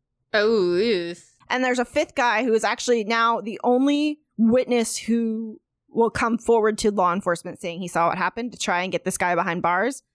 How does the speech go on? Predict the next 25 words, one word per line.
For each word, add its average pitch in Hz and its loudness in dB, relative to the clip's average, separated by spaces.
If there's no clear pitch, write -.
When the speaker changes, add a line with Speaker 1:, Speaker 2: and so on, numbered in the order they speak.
Speaker 1:
Mm-hmm. 202 -2
Speaker 2:
The, 233 0
the 226 0
series, 320 0
however, 262 2
ended 226 2
on 190 0
no 202 4
real 185 2
answers. 220 0
So 175 0
I'm 202 0
not 196 -2
really 175 -4
sure - -8
what 175 0
happened 190 -4
there. 190 -6
But - 2
yeah, 262 0
it's 220 -2
really 269 0
<laughs> - -12
fucking - -6
depressing. 214 -2